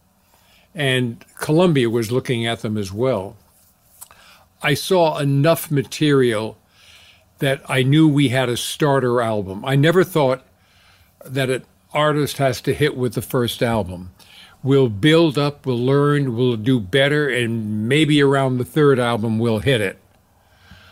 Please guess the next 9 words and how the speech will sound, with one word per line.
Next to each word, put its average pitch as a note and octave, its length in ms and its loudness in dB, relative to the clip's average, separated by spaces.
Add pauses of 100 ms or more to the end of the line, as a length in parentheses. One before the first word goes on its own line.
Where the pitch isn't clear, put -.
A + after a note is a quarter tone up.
(200)
But C3 340 -2 (440)
we'll C#3+ 280 2
do E3 340 4
these D3 380 2
things B2+ 320 -2
right C#3 340 2
and A#2 220 -4
with A2+ 200 -4
honor, C#3 500 -2